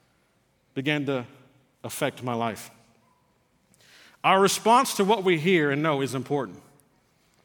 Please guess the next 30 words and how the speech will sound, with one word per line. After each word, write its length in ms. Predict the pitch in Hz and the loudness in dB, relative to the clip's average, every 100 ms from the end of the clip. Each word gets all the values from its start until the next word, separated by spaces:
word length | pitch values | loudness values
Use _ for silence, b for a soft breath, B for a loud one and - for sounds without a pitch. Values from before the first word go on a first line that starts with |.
| _ _ _ _ _ _ - | _ _ _ _ _ _ -2
Why? 300 | 151 110 110 | 0 0 -4
Because 280 | 135 165 135 | -4 -2 0
we 100 | 175 | -2
pursue 480 | 151 143 - 240 226 | -2 -4 0 2 2
what 140 | 190 | 2
we 100 | 180 | 0
believe 420 | 156 151 196 151 | 0 0 2 0
in, 140 | 143 139 | 0 -2
we 80 | |
go 180 | 143 160 | 0 4
after, 420 | 175 190 185 190 | 6 4 0 -4
and 160 | 185 139 | -4 -4
we 80 | 151 | -2
get 140 | 156 | -2
aggressive 480 | 127 156 180 151 131 | -2 -2 -2 -6 -8
about 280 | 131 135 135 | -4 -4 -4
what 140 | 147 | -6
we 80 | 131 | -8
believe 300 | 123 131 120 | -6 -4 -4
in. 200 | 107 107 - _ b b b b b b b - | -6 -14 -20 _ b b b b b b b -4
The 100 | 151 | -4
centurion 720 | - 190 - 247 285 247 220 | 0 0 0 0 2 2 2
internalized 760 | 190 - 214 196 170 156 156 - | 0 0 2 4 4 4 0 -2
and 100 | 147 | -6
he 100 | 147 | -2
meditated 680 | 151 196 175 - 151 143 | 0 0 0 -2 -2 0
on 120 | 147 143 | -2 -2
what 120 | 139 | -2
he 60 | |
heard. 280 | 135 156 104 | -2 -2 -4